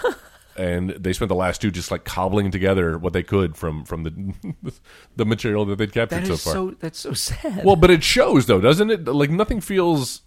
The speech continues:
Speaker 2: more disjointed than this film.
Speaker 1: Nothing feels, there, there's definitely nothing really organic going on in this movie. Um, there's a, a whole lot of things happening, uh,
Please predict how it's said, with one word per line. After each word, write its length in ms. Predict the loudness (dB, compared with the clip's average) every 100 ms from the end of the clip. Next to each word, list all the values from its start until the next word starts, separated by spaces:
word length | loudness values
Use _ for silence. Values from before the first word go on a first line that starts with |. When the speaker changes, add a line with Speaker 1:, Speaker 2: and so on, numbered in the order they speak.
| -20 _ _
Speaker 2:
more 520 | -4 0 2 2 0 -4
disjointed 880 | -4 -2 -2 -2 -2 0 0 -2
than 440 | 0 -2 -2 -6 -8
this 240 | -8 -8 -8
film. 200 | -12 -6
Speaker 1:
Nothing 400 | 0 0 2 -2
feels, 420 | 0 2 4 0 -4
there, 280 | 4 4 6
there's 280 | 4 4
definitely 340 | 2 2 2 2
nothing 260 | 0 0
really 240 | -2 -2 -2
organic 640 | -2 -4 -4 -4 -6 -8
going 320 | -6 -4 -2
on 160 | -2 -2
in 80 | -4
this 160 | -4
movie. 460 | -2 -2 -2 -4 -10 _ -20 -20 -6
Um, 640 | 2 4 4 2 -2 -8 _ _ _ _ -2
there's 200 | -2 0
a, 60 | -2 0
a 80 |
whole 300 | -2 0 2
lot 220 | 6 4 2
of 100 | -4
things 380 | -4 -4 -4
happening, 560 | -2 -2 0 -2 -4
uh, 60 | -4